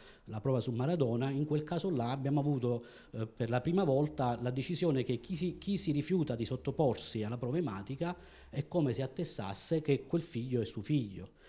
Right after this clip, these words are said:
Cioè, quindi il, in quel caso là,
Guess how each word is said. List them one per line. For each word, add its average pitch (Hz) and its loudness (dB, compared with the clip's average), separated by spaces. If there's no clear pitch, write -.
Cioè, 131 4
quindi 131 4
il, 117 2
in 117 -2
quel 151 -2
caso 165 0
là, 135 2